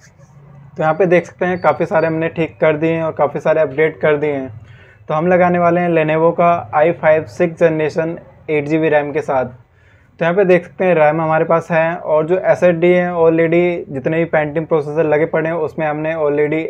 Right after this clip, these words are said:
एसएसडी लगा रखे हैं, तो उनमें से रिप्लेस कर लेंगे। तो सबसे पहले मैं आपको एक दिखा देता हूँ जो भी इसके हार्डवेयर हैं।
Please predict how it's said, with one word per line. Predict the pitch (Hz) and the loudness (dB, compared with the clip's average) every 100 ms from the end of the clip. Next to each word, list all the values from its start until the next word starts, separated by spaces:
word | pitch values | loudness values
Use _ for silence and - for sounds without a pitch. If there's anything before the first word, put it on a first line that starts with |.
| - | -6
एसएसडी | 135 156 147 151 151 156 _ _ _ - | -4 -4 -4 -4 -6 -10 _ _ _ -6
लगा | 143 151 | -2 0
रखे | 156 - 170 | -2 -4 -6
हैं, | 160 | -4
तो | 180 | -4
उनमें | 175 170 | -2 -2
से | 170 185 | 0 0
रिप्लेस | 156 156 165 | 0 2 0
कर | - 151 | 0 -2
लेंगे। | 139 131 | -2 -6
तो | 131 | -8
सबसे | - 151 175 | -8 -6 -2
पहले | 165 165 | 0 0
मैं | 160 | -2
आपको | 151 170 | 0 -2
एक | 151 | 0
दिखा | 147 139 147 | -4 -2 -2
देता | 151 160 | -2 -4
हूँ | 160 165 _ _ _ _ _ _ _ _ _ | -6 -8 _ _ _ _ _ _ _ _ _
जो | 131 151 | -6 -2
भी | 165 | -2
इसके | 170 180 | 0 0
हार्डवेयर | 151 143 143 139 | 2 2 4 2
हैं। | 131 127 | -2 -10